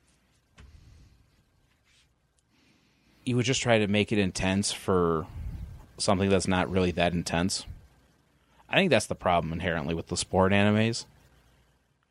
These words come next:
You try to make everything super impactful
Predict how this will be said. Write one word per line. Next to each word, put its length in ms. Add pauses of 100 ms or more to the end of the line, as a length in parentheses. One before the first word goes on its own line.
(220)
You 80
try 120
to 60
make 180
everything 680 (760)
super 320
impactful 680